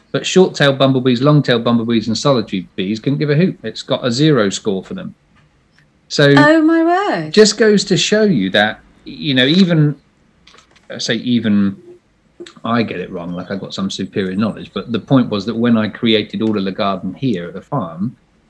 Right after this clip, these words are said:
Speaker 1: it, it was with the intention of it being a pollinator-friendly site. Everything had a decision. Every single plant and, and,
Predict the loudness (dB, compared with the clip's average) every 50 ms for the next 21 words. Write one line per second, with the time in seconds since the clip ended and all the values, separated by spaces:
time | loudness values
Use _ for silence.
0 | _ _ _ -18 -18 -12 _ -4 -4 -2 0 2 2 4 4 4 2 -2 -6 -10
1 | _ -2 -2 -2 0 2 2 2 2 0 0 0 0 0 0 -2 -2 -2 -2 -4
2 | -2 -2 -2 -2 -2 -4 -4 -4 -2 -2 -2 -2 -2 -4 -6 -8 -8 -6 -4 -4
3 | -4 -4 -6 -8 -6 -6 -6 -6 -6 -8 -6 -4 -4 -2 -2 -4 -4 -4 -6 -8
4 | -8 -6 -6 -6 -6 -8 -10 -10 -14 -8 -6 -6 -6 -6 -8 -10 -8 -8 -6 -6
5 | -6 -4 -4 -4 -4 -4 -8 -8 -6 -6 -4 -4 -4 -4 -6 -6 -4 -4 -4 -4
6 | -4 -6 -6 -6 -8